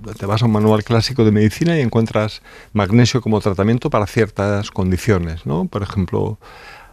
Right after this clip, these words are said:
algunas enfermedades asociadas al embarazo como la eclampsia o la preeclampsia, que se caracteriza porque hay proteinuria, hipertensión, edemas,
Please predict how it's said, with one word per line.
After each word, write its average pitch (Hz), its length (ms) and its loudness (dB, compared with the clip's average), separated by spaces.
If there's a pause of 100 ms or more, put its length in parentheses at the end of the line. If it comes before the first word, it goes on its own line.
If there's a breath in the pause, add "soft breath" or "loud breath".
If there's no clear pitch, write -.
algunas 95 560 -2
enfermedades 92 560 -2
asociadas 92 540 -4
al 92 80 -2
embarazo 85 460 -2
como 87 200 -4
la 85 120 -2
eclampsia 98 680 -2
o 87 60 0
la 85 180 -2
preeclampsia, 107 800 -2
que 98 220 -10
se 107 100 -12
caracteriza 87 440 -6
porque 85 240 -4
hay 87 40 0
proteinuria, 92 640 0
hipertensión, 90 800 -4
edemas, 98 440 -2